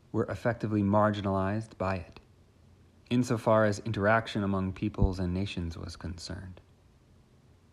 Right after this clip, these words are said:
Having penetrated and captured all significant centers of power and information at the global level,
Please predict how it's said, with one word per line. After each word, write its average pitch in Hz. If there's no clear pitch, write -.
Having 120
penetrated 135
and 98
captured 98
all 101
significant 98
centers 90
of 82
power -
and 110
information 104
at -
the 95
global 98
level, 82